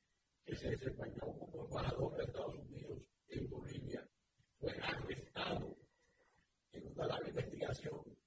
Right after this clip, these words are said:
de contrainteligencia del F B I, acusado de servir en secreto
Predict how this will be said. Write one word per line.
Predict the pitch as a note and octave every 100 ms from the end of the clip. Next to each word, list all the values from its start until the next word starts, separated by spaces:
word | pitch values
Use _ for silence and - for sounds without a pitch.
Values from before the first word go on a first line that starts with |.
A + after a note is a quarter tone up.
| _ -
de | - -
contrainteligencia | - - - - - - - - -
del | - -
F | - -
B | -
I, | - - - _ _ _
acusado | - - - - - - - -
de | -
servir | - - -
en | A4+
secreto | B4 - - - - -